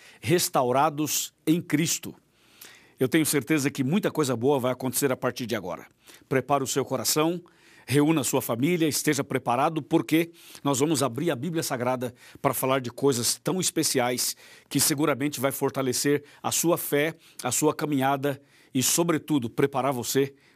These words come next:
pra grande volta de Cristo Jesus. Bom, pra gente começar, então, esse assunto, deixa eu me apresentar. Meu nome é Luiz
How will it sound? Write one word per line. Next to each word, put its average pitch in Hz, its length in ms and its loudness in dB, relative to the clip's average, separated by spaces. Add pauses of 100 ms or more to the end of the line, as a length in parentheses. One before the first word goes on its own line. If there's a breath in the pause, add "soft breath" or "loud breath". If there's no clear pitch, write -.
pra 127 160 2
grande 147 640 0 (100)
volta 139 520 0
de 123 100 -4
Cristo 127 400 -2
Jesus. - 560 -2 (1300 loud breath)
Bom, 147 160 4
pra 135 180 -10
gente 151 220 -4
começar, 165 400 0
então, 151 340 -2 (240 soft breath)
esse 143 180 0
assunto, 175 460 -2
deixa 143 220 0
eu - 20 0
me 160 60 0
apresentar. 127 480 -4
Meu 131 100 0
nome 165 200 0
é 143 40 0
Luiz 135 400 -2